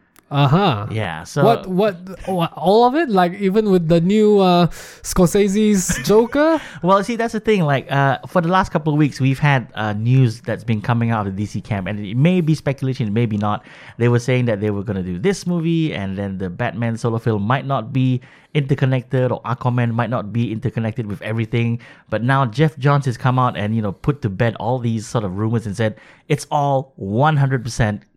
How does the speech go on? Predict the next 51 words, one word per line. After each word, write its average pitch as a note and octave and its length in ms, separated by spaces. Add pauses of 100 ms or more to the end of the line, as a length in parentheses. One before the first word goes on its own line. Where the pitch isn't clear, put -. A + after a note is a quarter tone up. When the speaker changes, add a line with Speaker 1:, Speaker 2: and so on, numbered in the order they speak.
Speaker 2:
connected. F#2+ 640 (920)
Speaker 1:
Right. A#2+ 440 (460)
Speaker 2:
So - 140
how D#3 180
would C#3+ 100
Speaker 1:
So A2+ 60
Speaker 2:
you, D3 160
h-, C3+ 60 (220)
how G3 80
do G#3 80
you C#3+ 240
react B2+ 440
to A2 100
this G#2 160
statement? F#2 520 (520)
Speaker 1:
It's D#3+ 200
just - 220
another E3 340
day F#3+ 300
from E3+ 220
the E3 80
D F3+ 160
C F#3+ 220
Speaker 2:
<laughs> - 20
Speaker 1:
camp. G3 360 (540)
Th-, - 100 (300)
one G#3 300
week A3 240
is E3 180
this, F#3+ 220
one G3 240
week G#3 160
it's F3 120
that, F#3 280
next F#3 280
week G3+ 140
is E3 140
not F#3 160
gonna F3 160
be, E3 340
everything's F#3 420
gonna E3+ 140
be D#3 120
split E3+ 320
up, E3+ 120
ev-, D#3+ 240
and D#3 100
then F3 140
they're D#3+ 140
gonna D#3 180
do E3 400